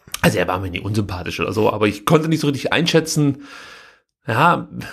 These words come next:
und ich kann's immer noch nicht, weil ich kenne ihn ja jetzt nicht persönlich, aber ich, ich bin mir immer, immer nicht sicher, ist er jetzt ein Selbstdarsteller oder ist er wirklich so, wie er sich dann auch auf Instagram gibt und, ähm, ja, sehr gläubiger Mensch, sehr demütiger Mensch, aber ich glaube, es geht schon eher in die Richtung,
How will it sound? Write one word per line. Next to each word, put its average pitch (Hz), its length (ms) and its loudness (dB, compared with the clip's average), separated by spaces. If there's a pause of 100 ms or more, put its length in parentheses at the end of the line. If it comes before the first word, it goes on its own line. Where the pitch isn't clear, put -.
(120)
und - 80 -4
ich - 80 -8
kann's 131 220 0
immer 127 180 4
noch 123 120 8
nicht, 104 220 -2
weil - 100 4
ich - 120 -2
kenne 135 180 2
ihn 131 80 4
ja 123 40 4
jetzt 123 140 2
nicht 131 120 0
persönlich, 127 380 4
aber 113 100 2
ich, - 140 -8
ich - 160 -8
bin 165 120 2
mir 156 220 6
immer, 156 400 -2
immer 147 160 0
nicht 139 120 0
sicher, 147 220 0
ist 127 100 -2
er 135 60 4
jetzt 127 160 -4
ein 98 40 -8
Selbstdarsteller 165 800 6
oder 123 140 6
ist 123 120 4
er 117 120 4
wirklich 147 320 0
so, 151 240 4
wie 147 100 6
er 147 120 8
sich 143 160 -2
dann 143 140 2
auch 117 160 2
auf - 140 -6
Instagram 139 440 2
gibt 147 220 2
und, 110 340 -2 (760)
ähm, 110 320 2
ja, 101 120 -2
sehr 117 160 2
gläubiger 131 480 6
Mensch, 139 400 4
sehr 123 120 6
demütiger 147 600 4
Mensch, 135 260 4
aber 120 120 0
ich 117 120 -4
glaube, 165 240 4
es 175 100 0
geht 147 180 2
schon 147 180 4
eher 135 220 4
in 131 100 2
die 123 120 0
Richtung, 120 580 0